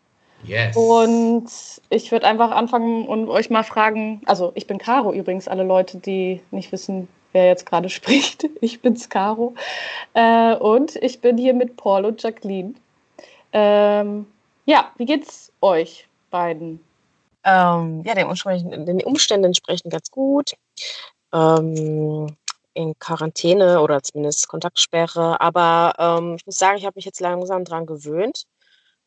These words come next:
Speaker 3: Irgendwie. Also man arrangiert sich und, ähm, findet irgendwie andere Nischen und Möglichkeiten,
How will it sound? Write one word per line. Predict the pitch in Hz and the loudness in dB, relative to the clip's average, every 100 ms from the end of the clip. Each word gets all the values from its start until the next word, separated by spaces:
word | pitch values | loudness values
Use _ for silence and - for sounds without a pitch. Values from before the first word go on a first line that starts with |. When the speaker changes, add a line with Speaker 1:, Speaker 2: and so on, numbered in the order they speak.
| - | -2
Speaker 3:
Irgendwie. | 202 208 190 214 262 392 - | -2 -2 -6 -4 2 2 4
Also | 185 | 2
man | 180 170 | 2 0
arrangiert | 160 175 175 220 - | 0 -2 -2 -2 -2
sich | 202 202 - | 0 0 0
und, | 160 165 - | -2 -6 -6
ähm, | 151 156 160 160 | -6 -4 -6 -12
findet | - - - 185 175 | -18 -14 -4 -2 0
irgendwie | - 175 - | -2 -2 0
andere | 131 175 | 0 0
Nischen | 165 170 180 - 170 165 165 165 | 0 0 0 0 0 -4 -4 -6
und | 147 151 156 - - _ - - _ _ | -4 -4 -4 -8 -10 _ -20 -20 _ _
Möglichkeiten, | 180 202 196 185 - 160 - 165 156 | 0 2 2 0 2 0 0 -4 -6